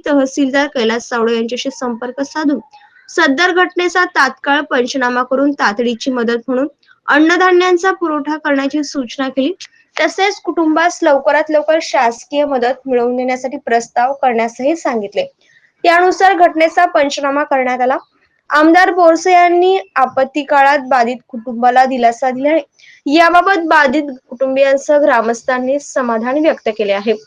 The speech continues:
संबंधित घटनास्थळ हे सटाणा शहरापासून अवघ्या तीन किलोमीटर अंतरावर आहे. आगीबाबत नगरपालिकेच्या अग्निशामक विभागास माहिती देण्यात आली, परंतु पूर्ण आग विझून गेल्यानंतरही अग्निशामक वाहन घटनास्थळी पोहोचले नाही.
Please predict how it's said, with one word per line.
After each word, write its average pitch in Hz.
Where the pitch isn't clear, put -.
संबंधित 339
घटनास्थळ 349
हे 370
सटाणा 302
शहरापासून 311
अवघ्या 269
तीन 269
किलोमीटर 262
अंतरावर 240
आहे. 254
आगीबाबत 370
नगरपालिकेच्या 320
अग्निशामक 294
विभागास 254
माहिती 269
देण्यात 247
आली, 202
परंतु 359
पूर्ण 359
आग 339
विझून 311
गेल्यानंतरही 285
अग्निशामक 269
वाहन 262
घटनास्थळी 254
पोहोचले 233
नाही. 220